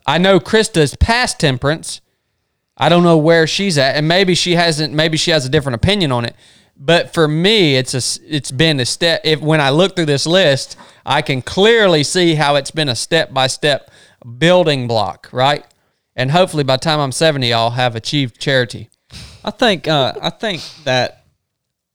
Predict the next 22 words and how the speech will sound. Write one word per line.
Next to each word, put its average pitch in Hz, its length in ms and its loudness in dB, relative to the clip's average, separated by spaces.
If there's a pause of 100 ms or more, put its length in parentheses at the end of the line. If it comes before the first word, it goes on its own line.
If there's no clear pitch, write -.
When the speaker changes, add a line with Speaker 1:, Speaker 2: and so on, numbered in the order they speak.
(160)
Speaker 2:
like, 131 260 -6
perseverance 131 640 -2
for - 180 -12
me, 120 320 -8 (320)
you 143 200 -10
know, 107 240 -4 (300)
talking 147 300 -2
about 127 220 -4
it 120 60 -10
and 120 120 -10
reading 127 280 -4
it, 123 80 -2
I 131 80 2
think 170 280 -4
it's - 140 -4
persevering 131 880 -2 (380)
in 151 400 -4
seeking 127 480 -2
God. 120 340 -2
So 143 180 2
being 156 300 0
consistent 131 760 -2